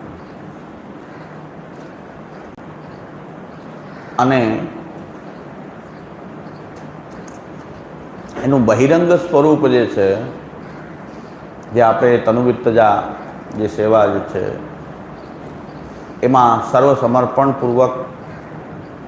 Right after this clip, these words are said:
સર્વ દેહ ગેહ આદિનો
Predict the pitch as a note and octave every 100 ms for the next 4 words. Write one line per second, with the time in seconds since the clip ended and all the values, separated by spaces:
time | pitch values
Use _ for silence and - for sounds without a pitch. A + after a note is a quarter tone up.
0 | - - - - - - - - - -
1 | - - C3 C3 C3 G#2 A2+ B2+ A#2 A2+
2 | A#2+ A2+ A2 A#2+ A#2 A2+ A2